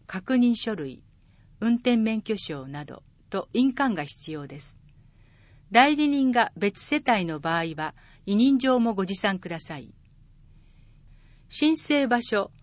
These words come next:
保険年金課。一部免除を承認された方、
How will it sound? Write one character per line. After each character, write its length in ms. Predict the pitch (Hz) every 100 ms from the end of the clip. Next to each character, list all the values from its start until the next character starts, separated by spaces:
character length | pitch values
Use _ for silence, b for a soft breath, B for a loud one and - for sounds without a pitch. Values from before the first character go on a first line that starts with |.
| b b b
保 120 | _ 226
険 340 | - 302 285
年 240 | 269 277
金 240 | 269 262 240
課。 260 | - 208 - - - - - - b b b b b
一 260 | 208 - 311
部 140 | 339
免 220 | 320 330
除 220 | 233 180
を 80 | 165
承 220 | - 247 254
認 240 | 254 247
さ 160 | 233 208
れ 80 |
た 160 | 202 190
方、 400 | 180 170 165 -